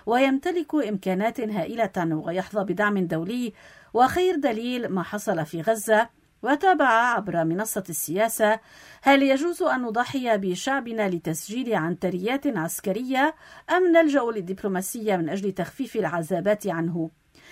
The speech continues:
وأشار إلى أنه عندنا كل من يتحدث عن الحلول الدبلوماسية يخون، ولكن ليعلموا أن تخوينهم لا يجدي نفعاً. لا نستطيع أن نبقى ببوز المدفع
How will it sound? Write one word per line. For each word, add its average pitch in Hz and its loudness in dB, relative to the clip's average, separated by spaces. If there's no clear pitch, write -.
وأشار 311 4
إلى 285 2
أنه 247 2
عندنا 233 2
كل 311 2
من 202 -2
يتحدث 196 -4
عن 185 0
الحلول 202 -2
الدبلوماسية 196 0
يخون، 226 2
ولكن 320 4
ليعلموا 208 2
أن 180 -2
تخوينهم 254 2
لا 359 6
يجدي 190 2
نفعاً. 147 -4
لا 311 6
نستطيع 285 0
أن 170 0
نبقى 214 2
ببوز 226 -2
المدفع 180 0